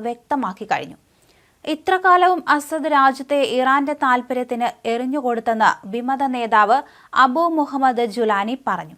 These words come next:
ഇസ്ലാമിസ്റ്റ് ഗ്രൂപ്പായ ഹയാത്ത് താഹിർ അൽ ഷം രണ്ടാഴ്ച മുൻപായിരുന്നു അസദ് ഭരണകൂടത്തിനെതിരെ Telegram-ിലൂടെ ക്യാമ്പയിൻ ആരംഭിച്ചത്. സിറിയയ്ക്ക് പുതിയ യുഗം രചിക്കാൻ പോരാടണമെന്ന് ആഹ്വാനം ചെയ്തുകൊണ്ട്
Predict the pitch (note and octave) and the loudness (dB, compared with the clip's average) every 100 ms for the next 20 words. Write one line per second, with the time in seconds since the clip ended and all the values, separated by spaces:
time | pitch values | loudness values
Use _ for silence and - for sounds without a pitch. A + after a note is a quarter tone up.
0 | _ _ _ _ _ _ _ _ _ E4 | _ _ _ _ _ _ _ _ _ -6
1 | E4 F4+ F#4 F#4 F#4 E4 D#4+ D#4 D4+ D4 | -2 2 2 2 -4 -4 -4 0 4 6
2 | C#4+ C#4 C#4 C#4 D4+ D#4+ D#4+ D4 C#4 C4 | 4 2 2 2 4 2 0 0 2 2
3 | C4 C4 - - A#3+ A#3+ - A#3+ A#3 - | 0 -2 0 2 2 0 -4 -4 -6 -14
4 | _ _ A#3 B3+ C#4 D4 D4 C4+ B3+ B3+ | _ _ 0 2 4 2 0 -4 -2 0
5 | C4+ B3 G#3 G3 - A3 B3 D4+ C#4 C4 | 2 2 0 -4 -2 -2 -2 -4 -8 -6
6 | C4 A#3+ B3 A#3 A3+ A3+ A3 G#3 G3+ - | -2 -2 -2 -4 -4 -4 -6 -2 -2 -2
7 | - _ - C4+ C4+ C#4 C#4+ C4+ B3 A3 | -6 _ -2 0 0 0 0 0 0 -2
8 | B3+ - C4 A#3+ B3+ C#4 C#4 - F3+ F3+ | -2 -6 -6 -4 -4 -4 -6 -6 -4 -4
9 | F3 F3+ - - _ _ _ _ - - | -4 -12 -16 -20 _ _ _ _ -16 -4
10 | D#4 E4+ F4 F4 F#4 E4+ C#4+ E4 - _ | 0 0 0 -2 -4 -4 -4 -2 -4 _
11 | _ - C4 C#4+ E4 D#4+ D4+ C#4+ C#4 C#4+ | _ -6 -4 0 0 0 -4 -4 -2 0
12 | C#4 C#4 B3 B3+ C#4 B3+ B3+ B3+ B3 G3+ | 0 -2 0 2 2 0 -2 -4 0 2
13 | - - F3 G#3+ B3+ C4+ C4+ C#4 C4 B3+ | 0 -4 -6 -6 -4 -4 -4 -4 -4 -2
14 | B3 A#3 | -2 2